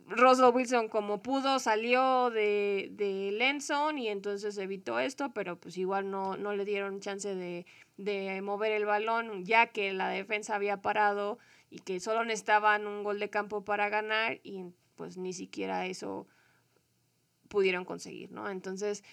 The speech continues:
pues sí es una situación complicada, una situación que tenemos que seguir monitoreando porque ya no sabemos qué tantas más temporadas pueda aguantarles Russell Wilson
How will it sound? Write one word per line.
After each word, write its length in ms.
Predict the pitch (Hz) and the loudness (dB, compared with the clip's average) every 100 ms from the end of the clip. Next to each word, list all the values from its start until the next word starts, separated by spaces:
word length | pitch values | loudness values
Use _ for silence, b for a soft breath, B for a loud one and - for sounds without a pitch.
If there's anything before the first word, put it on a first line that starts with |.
| B B _ _ - | B B _ _ -10
pues 200 | 220 220 | -2 -2
sí 80 | 233 | 0
es 80 | 226 | -2
una 160 | 233 | -2
situación 520 | 220 196 196 202 214 | -2 -4 -4 -4 -6
complicada, 500 | 202 202 196 196 202 | -6 -6 -6 -4 -4
una 100 | 202 | -4
situación 420 | 202 - 185 190 190 | -8 -8 -10 -10 -12
que 120 | 190 | -12
tenemos 420 | - 185 190 202 | -8 -6 -6 -6
que 100 | 208 | -10
seguir 280 | 196 190 190 | -8 -6 -6
monitoreando 560 | 190 175 180 185 185 | -6 -8 -8 -8 -8
porque 340 | 190 - 170 160 - _ _ _ | -10 -12 -12 -12 -16 _ _ _
ya 400 | 180 180 220 220 | -12 2 8 8
no 200 | 226 220 | 6 0
sabemos 520 | 214 202 190 190 196 - | -2 0 0 -2 -6 -6
qué 240 | 202 202 _ _ _ | -8 -8 _ _ _
tantas 520 | 226 226 233 - 233 | 2 2 2 0 2
más 200 | 220 208 | 2 -4
temporadas 560 | 208 202 196 185 185 196 | -4 -8 -4 0 0 -2
pueda 280 | - 185 190 | -6 -2 -2
aguantarles 560 | 180 180 180 180 185 | -2 -6 -6 -6 -6
Russell 240 | 190 185 - | -8 -10 -8
Wilson 380 | 165 180 202 | -8 -8 -10